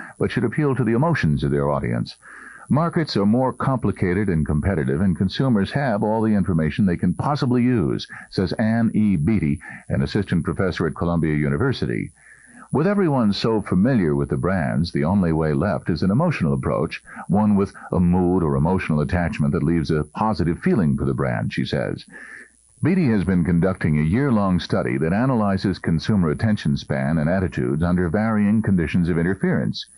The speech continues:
In one part of the study, consumers are asked to evaluate a series of print ads for such items as vodka and B M Ws while they're distracted with another task.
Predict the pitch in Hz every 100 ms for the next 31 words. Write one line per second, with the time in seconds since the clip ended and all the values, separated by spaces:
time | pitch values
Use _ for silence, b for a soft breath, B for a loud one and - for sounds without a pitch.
0 | B B B B B B B 131 165 208
1 | 190 131 101 85 82 107 58 64 98 87
2 | 120 117 92 90 95 104 - 73 73 90
3 | 87 80 85 73 - 92 82 71 71 -
4 | 87 71 62 71 - 85 - 82 87 78
5 | 80 73 69 64 95 90 82 87 B B
6 | B - 104 95 101 104 123 107 62 57
7 | 62 78 73 76 73 76 - 104 101 65
8 | 87 85 82 80 82 135 107 55 -